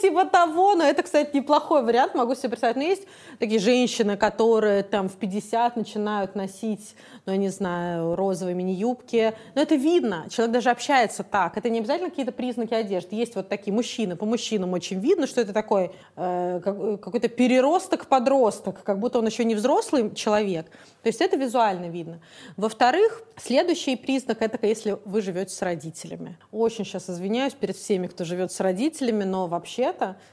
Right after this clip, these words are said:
взрослые люди живут отдельно. И да, в жизни бывают всякие ситуации, и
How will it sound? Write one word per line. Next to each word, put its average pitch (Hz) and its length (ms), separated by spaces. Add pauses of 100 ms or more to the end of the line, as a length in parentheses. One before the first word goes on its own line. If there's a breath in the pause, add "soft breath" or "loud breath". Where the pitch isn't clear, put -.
(120)
взрослые 196 500
люди 247 240
живут 185 280
отдельно. 165 540 (340 loud breath)
И 247 100
да, 220 260
в 226 60
жизни 233 260
бывают 214 280
всякие 214 440
ситуации, 180 840
и 196 420